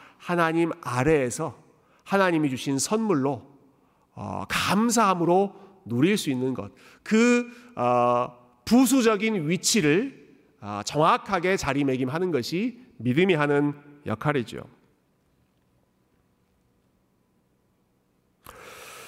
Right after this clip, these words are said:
어, 이런 믿음이 있다고 하더라도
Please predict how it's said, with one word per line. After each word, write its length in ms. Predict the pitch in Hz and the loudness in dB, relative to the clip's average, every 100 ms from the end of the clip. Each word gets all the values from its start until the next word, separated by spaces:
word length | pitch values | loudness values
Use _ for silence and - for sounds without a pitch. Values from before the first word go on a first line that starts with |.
| - - - - | -20 -20 -20 -4
어, 240 | 123 123 | 0 4
이런 240 | 170 226 202 | 4 2 2
믿음이 320 | 208 247 233 | 0 2 2
있다고 280 | 220 214 208 | 2 2 2
하더라도 720 | 214 214 175 170 180 180 | 2 2 2 4 4 2